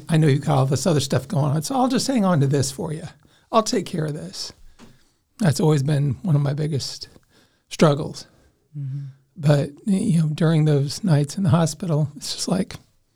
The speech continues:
Speaker 2: Mm-hmm.
Speaker 1: you know, "It's yours. Help me get through the next hour." And he
Speaker 2: Mm-hmm.
Speaker 1: did. And I'd be like, "Thanks. You know,
Speaker 2: Mm-hmm.
Speaker 1: thank you for doing that. Let's get through the next one together."
Speaker 2: Yeah.
Speaker 1: And that's when I think I really, really learned my faith.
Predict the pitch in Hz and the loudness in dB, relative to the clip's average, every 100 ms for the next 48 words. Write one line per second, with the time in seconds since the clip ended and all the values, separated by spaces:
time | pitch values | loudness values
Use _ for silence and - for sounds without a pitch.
0 | _ _ 156 147 143 147 131 - 156 139 | _ _ 0 2 4 2 0 0 0 0
1 | - 165 147 131 - - _ _ _ _ | -2 -2 0 -2 -8 -18 _ _ _ _
2 | - 220 175 151 165 170 156 151 156 - | -4 0 2 2 -2 -2 -2 -2 -2 -4
3 | 160 147 139 - - _ _ _ _ _ | 0 0 0 -4 -12 _ _ _ _ _
4 | _ 170 147 147 147 135 - - _ _ | _ 4 4 4 2 0 -4 -12 _ _
5 | _ - 156 156 160 156 214 160 - - | _ -2 0 0 -2 -4 0 0 -2 -10
6 | - _ _ _ _ _ _ _ _ 143 | -14 _ _ _ _ _ _ _ _ -20
7 | 135 185 165 147 156 147 139 131 190 - | -14 -2 0 2 4 4 2 2 0 0
8 | 156 - 151 156 131 185 - 185 - - | -4 0 0 2 0 -4 0 0 0 -6
9 | - 156 151 143 151 - 175 147 131 165 | -2 2 4 2 -2 -4 -2 0 -2 -4
10 | 151 - - - 151 143 139 - _ _ | -4 -8 -8 0 2 2 -2 -12 _ _
11 | _ _ - 180 151 - - - 220 - | _ _ -4 0 0 -2 -10 -8 -4 0
12 | 180 156 220 202 147 160 160 151 135 - | 2 2 -2 -4 -2 -2 -2 -2 -4 -10
13 | _ _ _ _ _ _ _ _ _ _ | _ _ _ _ _ _ _ _ _ _
14 | - 180 151 139 147 135 139 131 170 147 | 0 2 4 2 0 0 -2 -4 -4 -6